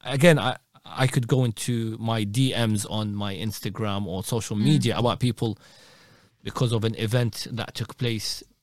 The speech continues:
Speaker 2: Yeah.
Speaker 1: uh, last month, the gala dinner.
Speaker 2: Yeah.
Speaker 1: People cussing me, my dad, my mum, saying I'm, I'm from the lineage of, I don't know, Shimmer or Yazid.
Speaker 2: Yeah.
Speaker 1: And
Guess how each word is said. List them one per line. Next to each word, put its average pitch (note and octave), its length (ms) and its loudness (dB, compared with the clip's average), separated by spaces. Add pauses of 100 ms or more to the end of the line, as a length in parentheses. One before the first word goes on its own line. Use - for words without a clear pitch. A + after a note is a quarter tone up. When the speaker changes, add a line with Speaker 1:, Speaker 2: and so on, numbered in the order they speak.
(140)
Speaker 2:
Yeah. A2 220 -2
Speaker 1:
uh, G2+ 80 -4
last A#2+ 360 2
month, A#2+ 240 4
the A2 120 0
gala A2 300 0
dinner. F#2+ 380 -4 (140)
Speaker 2:
Yeah. F#3+ 320 -6
Speaker 1:
People B2+ 340 0
cussing G#2+ 400 -4
me, C3+ 260 6
my G#2+ 220 2
dad, A#2+ 360 2
my G#2 200 0
mum, B2 420 2
saying A2 360 0
I'm, G#2 480 -2 (380)
I'm A2+ 200 -2
from A2 300 -4
the G#2+ 100 -4
lineage A2+ 380 -2
of, G2 160 -6
I G2 100 -6
don't A2 160 -6
know, G#2 80 -6
Shimmer C#3+ 500 4
or A2+ 120 2
Yazid. G#2+ 240 2
Speaker 2:
Yeah. G#2 140 2
Speaker 1:
And F3 140 0